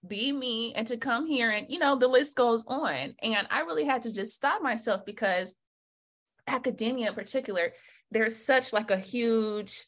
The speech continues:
the, the way that you're learning about things, there's such a level of detachment, I think it can be sometimes. And so you're, you're learning and you're reading books and you're going to lectures and you're hearing about problems that exist somewhere out there in the world. But it's like, "Hey,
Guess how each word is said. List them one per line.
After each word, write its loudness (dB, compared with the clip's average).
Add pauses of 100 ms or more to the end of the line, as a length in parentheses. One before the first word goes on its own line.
(120)
the, 6
the -2
way 4
that 0
you're 4
learning 0
about -2
things, -4
there's 2
such 2
a 6
level 4
of 2
detachment, 2
I 2
think -4
it -4
can -4
be -2
sometimes. 2
And 0
so 6
you're, 4 (220)
you're 6
learning 6
and -4
you're -4
reading 0
books 2
and -2
you're 2
going 4
to 2
lectures 4
and 0
you're 0
hearing 4
about 4 (300)
problems 6
that 4
exist 4
somewhere 2
out 2
there 8
in -4
the 2
world. 4
But 0
it's -4
like, 4
"Hey, 2